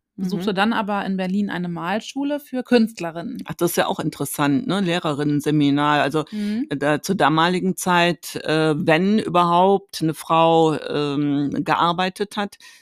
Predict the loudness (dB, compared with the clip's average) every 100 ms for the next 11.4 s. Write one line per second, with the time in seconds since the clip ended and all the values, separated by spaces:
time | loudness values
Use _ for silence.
0 | _ -2 0 0 0 -2 -10 -6 -6 -6
1 | -4 -2 0 -2 -4 -6 -4 -6 -4 -4
2 | -4 -2 0 2 0 0 -2 0 -2 -2
3 | -4 -6 -8 -8 -10 0 2 2 -2 -10
4 | -12 -14 _ -12 -8 -6 -6 -8 -10 -14
5 | -14 -14 -2 0 0 -2 -6 -8 -4 -4
6 | -4 -8 -8 -6 -2 -2 -2 -4 -2 -4
7 | -4 -6 -6 -6 -6 -10 -8 -8 -6 -4
8 | 0 0 -2 -4 -6 -10 -8 -8 -10 -14
9 | -14 -10 -6 -4 -6 -10 _ _ -10 -6
10 | -4 -4 -2 -2 0 -2 0 2 2 0
11 | -2 -2 -2 -6